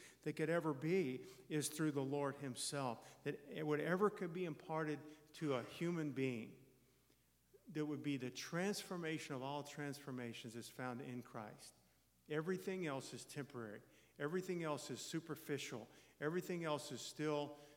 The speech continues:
just, uh, you know, like you've heard people say the Titanic's going down and people are rearranging the, the, the furniture on the deck. It's like it's, it's doing no good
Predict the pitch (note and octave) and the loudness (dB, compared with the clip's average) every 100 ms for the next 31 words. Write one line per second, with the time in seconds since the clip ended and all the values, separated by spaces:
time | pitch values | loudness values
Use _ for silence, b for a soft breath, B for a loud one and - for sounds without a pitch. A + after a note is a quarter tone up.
0 | B - D3 C3+ - - D3+ A#2+ A#2 - | B 0 2 2 -4 -6 -4 -2 -4 -10
1 | B B B _ _ _ _ _ - D3+ | B B B _ _ _ _ _ -4 -2
2 | C#3+ C3+ D3+ - D#3+ D#3 D#3+ C3+ C3 D#3+ | 0 0 -4 0 0 2 -2 -2 -2 0
3 | C3+ B2+ - D3+ C#3 D#3+ D#3+ C3+ - C3+ | 0 0 0 -2 0 -2 -2 -2 -4 -2
4 | B2+ A#2 B2 B2 B2 G#2+ C#3+ C3+ C3 A#2+ | -2 -2 -2 -2 -4 -6 -8 -4 -4 -2
5 | C3+ C3+ B2+ B2+ A#2+ A#2+ A#2 A#2+ C3+ B2+ | -2 -2 -2 -2 -4 -4 -6 -6 -6 -8
6 | D#3 C3+ - D3 C#3+ - - B2 A#2 A2+ | -6 -10 -4 0 0 -2 -4 -4 -6 -6
7 | B2 A#2+ - - B B B B D#3+ C3 | -4 -4 -6 -18 B B B B -10 -8
8 | - D#3+ C#3 D#3 - D#3+ - - F#3+ D3+ | -2 -2 0 -4 -6 -12 -10 2 4 4
9 | C#3 D3 C#3+ C#3+ B2 | 4 4 2 2 0